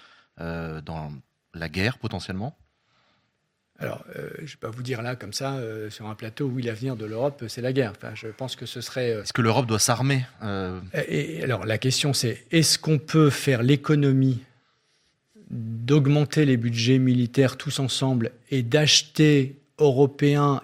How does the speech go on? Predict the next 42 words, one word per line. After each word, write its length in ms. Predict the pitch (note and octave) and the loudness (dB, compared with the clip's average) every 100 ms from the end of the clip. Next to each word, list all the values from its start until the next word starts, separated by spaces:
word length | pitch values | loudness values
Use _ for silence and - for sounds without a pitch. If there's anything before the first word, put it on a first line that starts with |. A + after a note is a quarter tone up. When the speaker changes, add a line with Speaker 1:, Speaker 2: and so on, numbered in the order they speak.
| - | -4
Speaker 2:
et 100 | B2 | -4
de 140 | A2 A#2 | -2 -4
construire 760 | - D#3+ C#3+ - - E3 C#3 | 0 4 4 2 4 6 6
une 120 | A#2+ | 4
industrie 440 | A#2+ A2+ A2+ - B2+ | 4 0 -4 -2 0
européenne 680 | A2 G#2+ A#2 A#2 A2 G2+ | 0 -2 -2 -2 -2 -6
de 100 | G2 | -4
l'armement 520 | G2+ G#2+ A2+ A2 A2+ | -2 0 0 -2 -2
et 20 | G#2+ | -4
de 60 | |
la 80 | G2 | -8
défense ? 500 | G2 G2 D3 F#3+ - _ _ _ _ _ _ _ _ - | -8 -4 -4 -4 -10 _ _ _ _ _ _ _ _ -2
J'adorerais 720 | A#2 B2 C#3+ C3+ A#2+ D#3+ D3+ | 0 4 4 4 6 4 4
pouvoir 440 | - C3 B2 C3+ | -2 -2 2 2
vous 160 | A#2 A#2 | 0 -4
dire 240 | A2+ B2+ | 0 0
qu'on 120 | - G#2+ | 0 -6
peut 120 | A2+ | -6
faire 180 | - C3 | -4 -4
l'économie 400 | A#2+ A2+ G#2+ G#2 | -4 -4 -6 -6
de 40 | |
ça. 220 | C3 F3 A3+ _ _ _ _ | -4 -4 -8 _ _ _ _
Franchement, 580 | _ B2 B2 C3 C3 - - - - | _ -6 -2 -2 -2 -4 -14 -18 -16
j'en 340 | C3 A#2+ A2 A2 | -12 -8 -4 -4
suis 180 | - - | -6 -8
absolument 460 | A2 - A2 G#2+ G#2+ | -8 -6 -6 -4 -4
pas 100 | G#2 | -6
convaincu 580 | - G#2+ G#2 B2+ C3 C3 | -6 -8 -2 0 0 -2
et 80 | - | -8
je 80 | G#2+ | -8
pense 260 | G#2 A2 | -6 -8
même 140 | A#2+ G#2+ | -6 -8
le 60 | |
contraire. 320 | G#2+ A2 A2+ - - | -8 -10 -10 -12 -16
Je 100 | G#2 | -6
pense 220 | C3 C3 | -4 -2
qu'on 100 | A#2 | -2
n'a 120 | A#2 | -4
plus 160 | - A2 | -4 -8
le 40 | |
choix. 220 | A2+ - _ _ _ _ _ _ _ | -8 -12 _ _ _ _ _ _ _
Speaker 1:
Ok. 140 | F#3+ | _